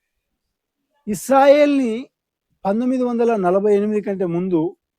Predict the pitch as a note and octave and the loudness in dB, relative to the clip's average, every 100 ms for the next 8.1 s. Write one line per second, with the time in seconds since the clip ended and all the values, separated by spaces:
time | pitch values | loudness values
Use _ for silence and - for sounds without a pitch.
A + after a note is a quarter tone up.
0 | _ _ - G3+ G#3+ G3 G3+ E3+ - G#3 | _ _ -10 -4 -4 -2 -2 -2 -2 0
1 | G#3+ G#3 G3+ F3+ D3+ E3+ F3+ G3 F3 E3 | 2 2 0 -4 -8 -6 -6 -6 -6 -4
2 | D3+ G3 - _ _ _ - C3+ D#3+ G3+ | -6 -8 -14 _ _ _ -10 -6 -4 -4
3 | G#3+ F3 E3 D#3 D#3 G3+ F#3 F3 C#3 - | -6 -8 -8 -8 -6 -8 -8 -10 -12 -12
4 | D#3 - D3 D3 - _ _ _ _ _ | -12 -10 -10 -10 -14 _ _ _ _ _
5 | - E3 F#3+ F#3+ E3+ D3 D3 G3 A3 G#3+ | -4 0 2 0 -2 -2 2 2 2 -2
6 | F#3 D3 C3+ F3+ _ _ _ _ _ _ | 0 0 -2 -8 _ _ _ _ _ _
7 | _ _ F#3 E3+ G#3+ B3+ C4 F#3 F3 F3 | _ _ -2 2 4 6 4 4 2 2